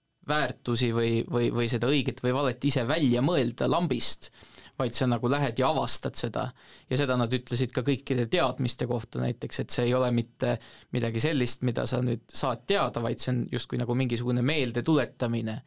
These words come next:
midagi sellist, eh, mida sa avastad ja tuletad meelde, mitte ei mõtle ise välja. Ja täpselt samamoodi on siis nende, noh, reeglitega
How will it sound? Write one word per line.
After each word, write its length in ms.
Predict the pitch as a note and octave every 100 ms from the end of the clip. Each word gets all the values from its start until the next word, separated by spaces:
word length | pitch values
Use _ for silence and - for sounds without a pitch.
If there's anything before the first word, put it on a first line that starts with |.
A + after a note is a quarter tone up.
| _ _ _ _ -
midagi 480 | B2 A#2+ A#2+ A#2 A2+
sellist, 580 | C3 B2+ A2+ - - -
eh, 160 | B2 A#2 A2+ _ - _ _ - -
mida 200 | B2 A#2+
sa 140 | B2+
avastad 440 | E3 B2+ - B2+
ja 60 | B2
tuletad 340 | B2 A#2 B2
meelde, 380 | B2 B2 - - - _ _
mitte 340 | C3 - -
ei 140 | A2+ A#2 - -
mõtle 340 | B2+ B2 C#3
ise 120 | B2 A#2+
välja. 360 | B2 A#2 - - _ _ _ _ _ _ _ _ _ _ _ _ _ _ _ _ _ _ _ -
Ja 100 | B2+
täpselt 280 | B2 - A#2
samamoodi 480 | C#3 B2+ B2 B2 A#2+
on 100 | A#2
siis 200 | - -
nende, 260 | B2 A2+ A#2+ A#2+
noh, 240 | C3+ B2+ - -
reeglitega 600 | C3+ A#2+ B2 - -